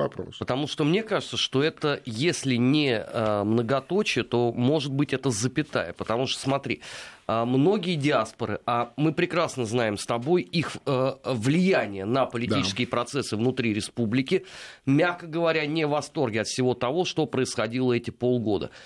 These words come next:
Speaker 2: Соответственно, Пашинян в отместку, э, разогнал министерство по делам, э, диаспор. А, второй момент. Отток капитала из республики. Он слишком увеличился, даже несмотря
Speaker 1: По
Speaker 2: на всё то, что
Speaker 1: некоторым данным,
Speaker 2: происходит.
Speaker 1: по некоторым данным, за это вот полугодие,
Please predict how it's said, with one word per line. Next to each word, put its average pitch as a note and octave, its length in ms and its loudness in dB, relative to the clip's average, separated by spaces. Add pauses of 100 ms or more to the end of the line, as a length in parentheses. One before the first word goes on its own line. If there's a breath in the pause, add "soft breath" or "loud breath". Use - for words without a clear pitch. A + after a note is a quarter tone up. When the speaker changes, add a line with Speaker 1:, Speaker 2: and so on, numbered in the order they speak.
(140 loud breath)
Speaker 2:
Соответственно, C#3+ 520 -2
Пашинян D#3+ 520 2
в D#3 80 0
отместку, D3+ 580 0
э, B2+ 240 4
разогнал C3 480 2
министерство C#3+ 680 0
по C3 260 2
делам, B2 560 2
э, G#2+ 380 4
диаспор. A#2 540 -2 (640 loud breath)
А, A#2+ 480 0
второй F3+ 380 2
момент. A#2 380 0
Отток G3 400 -2
капитала F3 560 0
из A2 160 -4
республики. A#2+ 640 -4 (320)
Он B2 200 2
слишком D3+ 640 0
увеличился, C#3 680 2
даже C#3 480 0
несмотря D3+ 500 0
Speaker 1:
По D3 60 2
Speaker 2:
на C#3 60 4
всё C3 160 2
то, - 40 -2
что F3 80 0
Speaker 1:
некоторым - 280 0
данным, D#3+ 140 2
Speaker 2:
происходит. A2+ 420 2
Speaker 1:
по G2+ 60 -6
некоторым G#2+ 400 -2
данным, F#2+ 360 -2
за F#2 160 -2
это A2+ 240 -2
вот F#2+ 240 -4
полугодие, G2+ 720 0